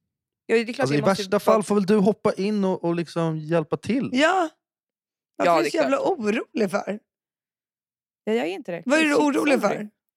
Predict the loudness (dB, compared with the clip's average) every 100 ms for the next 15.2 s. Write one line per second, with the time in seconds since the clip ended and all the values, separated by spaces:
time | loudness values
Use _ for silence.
0 | _ _ _ -20 _ -6 -4 -2 -2 -6
1 | -6 -10 -12 -4 -2 -2 0 -2 0 -2
2 | -2 -2 0 0 0 -2 -2 -4 -8 -4
3 | -6 -6 -6 -2 0 -2 -4 -10 -14 -6
4 | -4 2 4 6 6 6 4 4 6 6
5 | 4 2 4 2 4 4 4 2 0 -4
6 | -2 -2 -4 -10 -12 -12 _ _ _ _
7 | _ 0 2 0 -2 -4 0 0 2 2
8 | 0 0 -2 0 0 0 -2 -4 -8 _
9 | _ _ _ _ -12 -12 -12 -4 -2 0
10 | -2 -2 -4 -6 -16 -18 _ _ _ _
11 | _ _ _ -14 -14 -14 -20 -20 -20 -20
12 | -20 _ _ _ _ _ -20 -20 _ -20
13 | -20 _ -20 -10 0 2 4 2 2 0
14 | -2 0 2 4 6 6 6 6 6 4
15 | 4 2